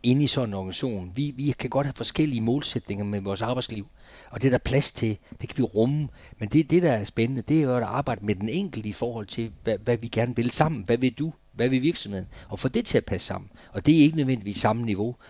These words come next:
Folk er jo ikke ligestillet. Folk får ikke det samme løn. Folk har ikke de samme, øh, opgaver og ansvarsområder. Men vi er ligeværdige, og det vil sige, at vi har altså et, et udgangspunkt, hvor vi egentlig møder den enkelte i at få den maksimale præstation ud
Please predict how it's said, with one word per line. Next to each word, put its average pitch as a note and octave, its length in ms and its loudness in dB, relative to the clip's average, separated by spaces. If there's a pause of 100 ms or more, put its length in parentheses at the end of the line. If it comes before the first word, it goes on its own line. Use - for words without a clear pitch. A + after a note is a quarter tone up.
(120)
Folk C#3 260 4
er A#2 40 4
jo A#2+ 40 4
ikke C#3+ 140 2
ligestillet. A#2 500 2 (180)
Folk C3 220 0
får B2+ 100 2
ikke B2+ 100 -6
det - 80 -4
samme B2+ 260 4
løn. A#2 280 0
Folk B2+ 240 0
har C3+ 60 0
ikke B2 100 -2
de A#2+ 60 -6
samme, A#2+ 340 0
øh, G#2+ 60 0
opgaver A2+ 400 0
og G2+ 60 0
ansvarsområder. G#2 640 -4 (520)
Men G2+ 180 0
vi G2 80 0
er F#2+ 40 0
ligeværdige, A2+ 480 4
og F#2+ 80 -4
det B2 80 -2
vil B2 80 -4
sige, - 180 -4
at A#2 40 -6
vi A2+ 60 0
har A#2 240 -2
altså G#2+ 260 -2
et, - 260 -10
et A2 160 -4
udgangspunkt, A#2+ 600 -2
hvor G#2 80 -6
vi A#2+ 100 -2
egentlig B2 200 0
møder C3+ 280 6
den A2 140 -4
enkelte A2+ 400 -4
i B2+ 160 -6
at F2+ 80 -10
få A#2 180 0
den G#2+ 160 -2
maksimale B2+ 480 0
præstation A2+ 600 -4
ud B2+ 160 -2